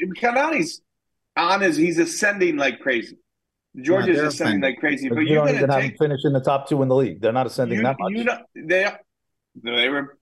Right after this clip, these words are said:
Speaker 1: what were they last year?
Speaker 3: I don't know.
Speaker 1: They're going
Speaker 3: I have
Speaker 1: up,
Speaker 3: no
Speaker 1: but
Speaker 3: idea.
Speaker 1: how,
Speaker 3: You know,
Speaker 1: how
Speaker 3: you
Speaker 1: can
Speaker 3: know
Speaker 1: you
Speaker 3: the
Speaker 1: guys
Speaker 3: standings
Speaker 1: say
Speaker 3: by
Speaker 1: no
Speaker 3: heart.
Speaker 1: to, what about South Carolina? Are they not a clear number two?
Speaker 2: They don't have Corey Bethune. I mean, they're excellent. They're great coaches.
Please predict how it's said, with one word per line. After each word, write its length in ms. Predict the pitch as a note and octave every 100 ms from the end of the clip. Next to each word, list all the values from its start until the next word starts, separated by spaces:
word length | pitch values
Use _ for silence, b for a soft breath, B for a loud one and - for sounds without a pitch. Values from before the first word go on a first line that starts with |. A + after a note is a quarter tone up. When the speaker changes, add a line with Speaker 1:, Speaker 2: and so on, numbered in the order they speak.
| -
Speaker 1:
what 200 | B2 C#3
were 100 | F3+
they 100 | G3
last 320 | G#3+ D4+ -
year? 180 | G2+ - _ _ -
Speaker 3:
I 40 | G#2+
don't 180 | G2+ G#2+
know. 60 |
Speaker 1:
They're 80 | C#3 E3+
going 80 | A3+
Speaker 3:
I 40 |
have 80 | G#3+
Speaker 1:
up, 60 | B2
Speaker 3:
no 60 |
Speaker 1:
but 80 | A#2+ F3
Speaker 3:
idea. 100 | -
Speaker 1:
how, 80 | -
Speaker 3:
You 40 | F#3+
know, 60 |
Speaker 1:
how 60 | C#3+ A3+
Speaker 3:
you 40 |
Speaker 1:
can 80 | F#3
Speaker 3:
know 80 | E3+
Speaker 1:
you 60 | -
Speaker 3:
the 60 |
Speaker 1:
guys 80 | -
Speaker 3:
standings 240 | D#3+ D#3+ D#3
Speaker 1:
say 40 |
Speaker 3:
by 140 | D3 D3
Speaker 1:
no 60 | F3+
Speaker 3:
heart. 140 | E3
Speaker 1:
to, 100 | E3 - _ _ _ _ -
what 140 | B3
about 220 | E4+ F4+
South 260 | - D4+ D4+
Carolina? 480 | D4 C4+ C4+ A#3 - B2+
Are 100 | E3
they 140 | A3
not 180 | B3 D#4
a 60 |
clear 260 | E4 C#4 D4
number 200 | D4 D4
two? 280 | C4+ E4 D#4 _ _ _ _ _ _ _ _ _ _ _ _ _ _ _ _ - _ _ -
Speaker 2:
They 100 | A2
don't 180 | A#2 C3+
have 160 | C3+ A#2
Corey 220 | D3 C#3+
Bethune. 520 | C3+ D#3 D#3 A2+ G#2+ _ _ _
I 80 | B2
mean, 140 | B2
they're 200 | B2+ C3+ -
excellent. 440 | F#3 F3 A2+ G2+ F2+
They're 100 | A2+
great 260 | C#3 C#3+
coaches. 680 | - B2+ A#2 B2+ B2 A2+ -